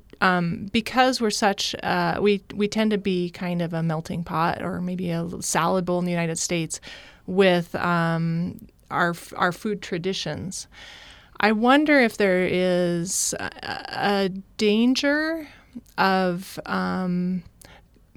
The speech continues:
experiencing a, a type of cultural food and assuming that we maybe know a little too much about the culture. Um, I,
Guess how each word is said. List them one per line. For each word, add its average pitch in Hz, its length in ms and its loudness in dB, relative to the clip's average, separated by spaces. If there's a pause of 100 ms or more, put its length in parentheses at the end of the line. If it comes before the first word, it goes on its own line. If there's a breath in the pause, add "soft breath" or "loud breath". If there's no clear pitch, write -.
(600)
experiencing 240 1120 4
a, 196 200 0 (480)
a 139 160 2
type 208 280 -2
of 196 140 -6
cultural 196 420 -4
food 196 380 0
and 180 580 -2 (280)
assuming 202 760 2
that 190 120 -2
we 190 300 0
maybe 208 360 2
know 208 520 2
a - 20 0
little 247 400 -2 (140)
too 247 240 -2
much 247 440 0
about 262 300 -4
the 262 80 -6
culture. 311 640 -4 (540 loud breath)
Um, 196 640 4 (140)
I, 214 400 6